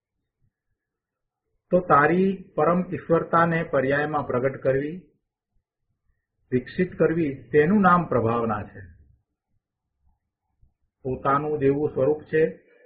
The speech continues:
પોતાની જે શક્તિ છે, પોતાનું ઐશ્વર્ય છે, તો એવી ઈશ્વરતાને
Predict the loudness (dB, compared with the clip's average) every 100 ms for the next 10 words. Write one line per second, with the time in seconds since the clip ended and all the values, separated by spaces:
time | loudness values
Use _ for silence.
0 | _ _ _ -8 -6 0 0 0 -2 -2
1 | 0 -6 -6 -8 -4 -2 -2 -8 -20 _
2 | _ _ _ -10 -4 -2 -2 -2 -2 0
3 | 0 2 0 -2 -4 -8 _ _ _ _
4 | -6 -4 -2 0 0 0 -2 -10 _ _
5 | -16 0 0 2 2 2 2